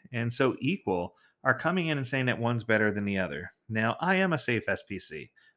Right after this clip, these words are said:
I'm also a P S M. I'm also a D A S M. <laughs> I'm also a C S M and a C S T. But even as a C S T, a certified Scrum trainer, I did not come out and say Scrum Alliance was the best at everything.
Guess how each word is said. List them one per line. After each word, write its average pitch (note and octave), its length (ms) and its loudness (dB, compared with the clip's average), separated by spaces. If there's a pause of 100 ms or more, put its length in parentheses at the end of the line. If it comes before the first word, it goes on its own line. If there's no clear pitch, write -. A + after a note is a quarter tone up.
I'm G2+ 200 -2
also B2+ 380 6
a E3+ 60 4
P G3+ 220 0
S F3 220 4
M. E2+ 280 0 (400)
I'm D#3+ 200 2
also F3+ 340 2
a F#3 80 6
D E3+ 400 2
A D3+ 200 8
S A#2+ 160 4
M. F2+ 280 0 (120)
<laughs> - 80 -6 (100)
I'm G#3+ 180 6
also A3 380 4
a A3+ 60 4
C A#3 280 0
S A3 200 4
M F#3 160 4
and F3+ 100 4
a F#3 60 4
C A3 240 2
S G#3+ 260 4
T. G#3+ 380 0 (400)
But F#3 140 2
even B3+ 300 6
as A#3 100 4
a A3 80 4
C A3+ 240 0
S G#3+ 220 4
T, C4 240 4
a E3 60 6
certified F#3+ 440 6
Scrum F#3+ 260 6
trainer, G3+ 400 2
I F3+ 140 4
did E3+ 140 4
not F3+ 320 2
come E3 140 0
out D#3 100 4
and C#3+ 100 -2
say D3 100 4
Scrum C#3 260 0
Alliance C3+ 300 2
was B2 100 -2
the B2 60 -8
best A#2+ 280 4
at C#3 80 2
everything. D3+ 460 0